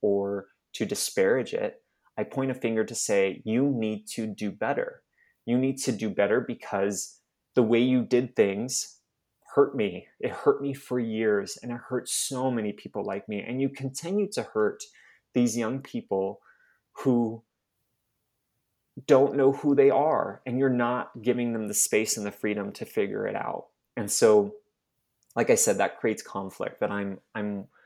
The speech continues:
I'm able or willing to, to look at the church, judge it for its actions, and, and point out where it has room to grow. Um, but I, it's con-, it's,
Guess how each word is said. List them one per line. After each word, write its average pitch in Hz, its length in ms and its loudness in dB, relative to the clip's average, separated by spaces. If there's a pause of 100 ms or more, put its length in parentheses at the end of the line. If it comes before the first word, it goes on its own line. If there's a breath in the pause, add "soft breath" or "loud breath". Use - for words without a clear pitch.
(380 soft breath)
I'm 104 160 -2
able 104 480 0
or 117 120 2
willing 107 360 2
to, 101 300 -4
to 95 360 -8 (160)
look 107 220 -6
at 117 80 -8
the 107 80 -6
church, - 560 -8 (340)
judge 104 240 -2
it - 140 -6
for 101 180 -2
its 101 180 -6
actions, 101 560 -8
and, 98 240 -14
and 95 140 -16
point 104 240 -8
out 95 120 -10
where 101 180 -6
it - 120 -12 (140)
has 98 320 -12
room 95 300 -10 (240)
to 104 100 -8
grow. - 460 -6 (580 soft breath)
Um, 95 320 -6 (1160)
but 143 120 10
I, 143 220 8 (640)
it's 143 140 4
con-, 135 320 -2
it's, - 460 -2